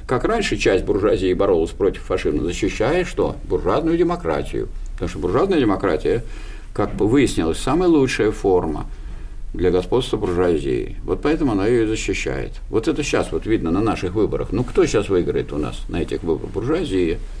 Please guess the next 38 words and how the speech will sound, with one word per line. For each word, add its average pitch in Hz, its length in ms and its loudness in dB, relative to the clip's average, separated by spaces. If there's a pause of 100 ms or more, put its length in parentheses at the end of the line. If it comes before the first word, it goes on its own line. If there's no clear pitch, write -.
(400)
Ну, 110 80 0
зачем 180 380 2
ей 139 120 4
какой-нибудь 123 460 0
фашизм, 117 500 2 (240)
когда 95 200 2
она 117 160 0
знает, 127 280 0
что 101 140 -2
она 98 140 2
вот 90 100 -2
при 87 160 0
голосовании 95 560 2
выиграет? 78 420 2
Потому 98 340 2
что 104 220 0 (540)
у 107 80 2
нас 107 180 4
буржуазная 101 500 2
экономика, 127 520 2
значит, 87 260 -2
буржуазная 95 520 2
идеология 131 440 4
у 147 40 2
большинства, 131 540 0
значит, 92 260 -2
большинство 110 400 -2
проголосует 95 580 4
за 95 100 2
буржуазных 139 440 2
кандидатов. 98 580 0 (200)
Кто 170 260 2
должен 131 240 6
волноваться? 131 560 2
Никто 113 260 -2
не 190 120 2
должен 175 240 4
волноваться 139 600 2